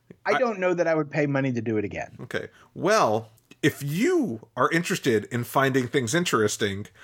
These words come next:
Speaker 2: the Starfleet Academy experience is now in New Jersey.
Speaker 1: It's in Jersey.
Speaker 2: It's in Jersey at the, um, Liberty Science Center.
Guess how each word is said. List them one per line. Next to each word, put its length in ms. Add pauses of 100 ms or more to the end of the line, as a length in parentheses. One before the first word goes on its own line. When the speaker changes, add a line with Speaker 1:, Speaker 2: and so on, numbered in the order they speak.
(220)
Speaker 2:
the 80
Starfleet 560
Academy 420
experience 640
is 120
now 460
in 260
New 140
Jersey. 580 (720)
Speaker 1:
It's 100
in 140
Jersey. 560
Speaker 2:
It's 160
in 140
Jersey 480
at 200
the, 340
um, 340
Liberty 340
Science 500
Center. 500